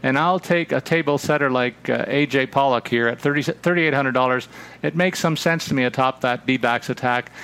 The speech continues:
He is, he had a huge night in San Diego last night with a couple, couple of round trippers, and I like his chances for another strong night. He's on a ten-for-twenty streak in the past week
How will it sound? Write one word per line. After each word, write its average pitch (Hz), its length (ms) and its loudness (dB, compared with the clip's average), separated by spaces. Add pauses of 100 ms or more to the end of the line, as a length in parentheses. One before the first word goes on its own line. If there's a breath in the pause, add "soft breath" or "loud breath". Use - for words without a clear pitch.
(100)
He 165 200 -2
is, 151 100 -2
he 180 240 0
had 175 140 4
a 127 40 0
huge 160 300 -2
night 120 180 0
in 107 80 -4
San 117 220 0
Diego 110 260 0
last 110 260 0
night 123 120 0
with 123 100 0
a 117 60 -4
couple, 117 380 -2
couple 131 240 -2
of 123 80 0
round 120 240 -2
trippers, 131 340 -2 (340 loud breath)
and 185 120 0
I 208 40 2
like 208 180 0
his 190 120 0
chances 185 320 -2
for - 120 -4
another 180 220 -2
strong 135 380 0
night. 131 220 0 (320 loud breath)
He's 165 260 -2
on 156 160 2
a 135 60 0
ten-for-twenty 170 640 0
streak 160 340 -2
in 139 60 0
the 123 80 0
past 131 300 -2
week 135 200 0